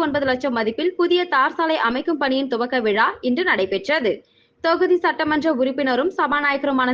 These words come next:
செல்வம் தலைமையில் நடைபெற்ற விழாவில் முதலமைச்சர் ரங்கசாமி கலந்து கொண்டு பூமி பூஜை செய்து தொடங்கி வைத்தார். இந்த நிகழ்ச்சியில் அமைச்சர் லட்சுமி நாராயணன், பொதுப்பணித்துறை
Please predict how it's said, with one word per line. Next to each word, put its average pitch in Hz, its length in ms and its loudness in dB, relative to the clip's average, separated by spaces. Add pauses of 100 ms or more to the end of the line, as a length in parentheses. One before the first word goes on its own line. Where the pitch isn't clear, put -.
செல்வம் 254 340 0
தலைமையில் 269 360 0
நடைபெற்ற 247 460 -2
விழாவில் 214 460 2 (320)
முதலமைச்சர் 330 500 0
ரங்கசாமி 359 600 2
கலந்து 254 280 2
கொண்டு 247 220 0 (140)
பூமி 427 300 4
பூஜை 269 300 2
செய்து 233 300 0
தொடங்கி 202 340 2
வைத்தார். 233 420 2 (360)
இந்த 269 120 2 (100)
நிகழ்ச்சியில் 349 500 2
அமைச்சர் 269 300 0
லட்சுமி 254 340 -2
நாராயணன், 254 580 2
பொதுப்பணித்துறை 302 600 0